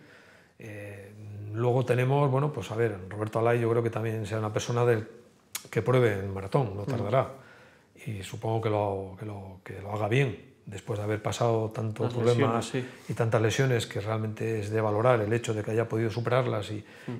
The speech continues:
Speaker 1: y que esté de nuevo en activo, yo creo que eso es muy bueno.
Speaker 2: Saúl Ordóñez también, a
Speaker 1: Y
Speaker 2: lo
Speaker 1: Saúl
Speaker 2: mejor.
Speaker 1: Ordóñez, bueno, no es maratón,
Speaker 2: Mm.
Speaker 1: es el mediofonista, quizás sea el atleta con más renombre ahora mismo que tenemos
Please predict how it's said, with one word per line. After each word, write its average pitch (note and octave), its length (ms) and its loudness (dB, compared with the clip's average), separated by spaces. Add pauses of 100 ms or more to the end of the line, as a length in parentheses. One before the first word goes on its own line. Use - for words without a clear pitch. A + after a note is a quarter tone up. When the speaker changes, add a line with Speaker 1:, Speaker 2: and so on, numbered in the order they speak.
Speaker 1:
y A2 40 -2
que A#2+ 80 2
esté B2+ 160 6
de A#2 100 4
nuevo A#2+ 220 4
en B2 60 2
activo, B2 400 2
yo G#2 100 -2
creo G#2+ 180 -6
que G#2+ 80 -6
eso G#2 260 -6
es G2+ 140 -8
muy G2+ 180 -6
bueno. C3 320 0 (420)
Speaker 2:
Saúl B2 240 -4
Ordóñez B2 340 0
también, B2+ 200 -4
a - 40 2
Speaker 1:
Y A#2+ 40 2
Speaker 2:
lo - 20 2
Speaker 1:
Saúl A#2+ 180 4
Speaker 2:
mejor. B2+ 140 8
Speaker 1:
Ordóñez, F#3 200 10
bueno, C#3 220 6
no A2+ 140 2
es G#2+ 120 2
maratón, A#2+ 380 4
Speaker 2:
Mm. B2 60 4
Speaker 1:
es G#2 100 0
el A2+ 80 2
mediofonista, A#2+ 920 2
quizás A2+ 280 -2
sea A#2 280 4 (520)
el G#2+ 220 -2
atleta A2+ 400 4
con A2 120 0
más A2+ 120 4
renombre A#2 340 2
ahora A2 140 -2
mismo A2 220 -2
que G#2 80 -2
tenemos G#2+ 520 -8